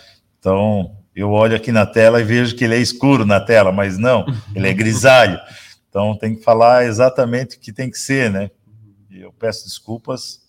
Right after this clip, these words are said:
que eu fiz a audiodescrição errada até agora. É grisalho o meu cabelo, é,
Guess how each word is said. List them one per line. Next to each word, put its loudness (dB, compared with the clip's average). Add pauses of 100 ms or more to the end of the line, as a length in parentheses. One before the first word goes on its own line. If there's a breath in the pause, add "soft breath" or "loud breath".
que -20
eu -18 (180)
fiz -12
a -2
audiodescrição -6
errada -2 (340 soft breath)
até 0
agora. 2
É -2
grisalho 2
o -4
meu -4
cabelo, -8 (760 soft breath)
é, -16